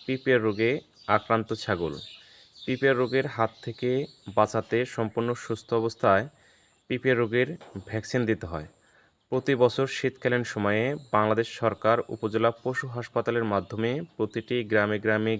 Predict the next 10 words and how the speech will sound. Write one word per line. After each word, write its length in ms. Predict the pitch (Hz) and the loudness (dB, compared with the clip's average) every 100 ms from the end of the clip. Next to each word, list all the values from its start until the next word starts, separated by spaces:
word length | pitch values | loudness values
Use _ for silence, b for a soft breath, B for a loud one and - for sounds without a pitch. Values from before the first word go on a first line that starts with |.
| 104 | -4
গিয়ে 340 | 101 90 101 160 _ b b b b b - | -2 0 -2 -6 _ b b b b b -6
ফ্রি 220 | 135 135 | -2 0
ক্যাম্পেইন 500 | 131 120 107 120 120 | 2 2 2 0 0
করে 380 | 110 107 123 196 _ b b - | 0 2 2 0 _ b b -8
মাইক 300 | 104 110 117 110 | 2 4 4 0
দিয়ে 200 | 123 127 | 0 0
ডেকে 560 | 113 110 101 110 127 220 - _ _ | 2 0 0 -2 -2 -4 -10 _ _
পিপিআর 320 | 127 123 131 | -8 -2 0
রোগের 260 | 120 113 117 | 0 -2 -4
ভ্যাকসিন 560 | - 107 - 127 151 | -2 -4 -4 -4 -4